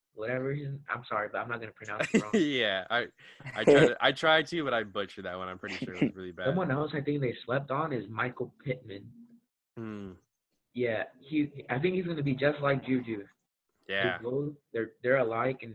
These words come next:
Speaker 1: so many ways. I think even him for Jalen Reagor, 'cause I really, I don't like the way Jalen Reagor drops so many passes.
Speaker 2: Mm-hmm.
Speaker 1: If you really work with Michael Pittman, turn him into Juju.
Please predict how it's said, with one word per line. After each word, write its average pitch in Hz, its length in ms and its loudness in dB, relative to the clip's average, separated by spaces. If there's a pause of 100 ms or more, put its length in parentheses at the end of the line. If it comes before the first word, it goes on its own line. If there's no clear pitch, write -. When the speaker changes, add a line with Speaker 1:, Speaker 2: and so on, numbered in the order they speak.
Speaker 1:
so 117 60 -8
many 120 240 -12
ways. 107 320 -4 (440)
I 120 60 0
think 143 300 -6 (260)
even 135 300 4
him 139 340 0
for 131 80 -4
Jalen 127 380 0
Reagor, 143 480 -4 (500)
'cause 127 120 0 (160)
I 123 100 4
really, 135 400 0 (360)
I 120 80 -2
don't 120 180 -4
like 117 180 -4
the 113 100 -4
way 110 380 0 (440)
Jalen 110 120 -8
Reagor 110 320 -6
drops 107 280 0
so 107 60 -14
many 101 260 -12
passes. 107 460 -4 (500)
Speaker 2:
Mm-hmm. 101 220 -14 (280)
Speaker 1:
If - 320 -6
you 127 120 2
really 135 280 2
work 127 300 2
with 127 180 0 (440)
Michael 117 260 -2
Pittman, 135 520 -4 (640)
turn 127 180 0
him 127 120 -2
into 127 160 -4
Juju. 127 500 -2